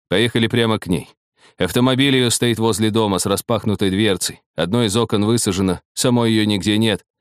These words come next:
а возле машины валяется её кот. Кот валяется возле машины? Что ты этим хочешь сказать? Он дохлый, голова обмотана пластиковой плёнкой.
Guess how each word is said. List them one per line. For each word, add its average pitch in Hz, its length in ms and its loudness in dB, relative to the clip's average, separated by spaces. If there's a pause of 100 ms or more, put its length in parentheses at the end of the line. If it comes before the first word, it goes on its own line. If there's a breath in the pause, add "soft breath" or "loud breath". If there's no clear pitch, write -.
(200)
а 76 80 -4
возле 90 280 0
машины 92 400 0
валяется 87 440 0
её 85 200 0
кот. - 320 -4 (720)
Кот 67 380 -8 (380)
валяется 73 560 -2
возле 78 320 -4
машины? 73 500 -4 (380)
Что - 240 -6
ты 92 100 -2
этим 87 220 -2
хочешь 85 260 -2
сказать? 82 480 -4 (400 soft breath)
Он 78 200 -4
дохлый, 98 400 -4 (260)
голова 101 420 0
обмотана 95 480 0
пластиковой 104 600 -2
плёнкой. 107 480 -4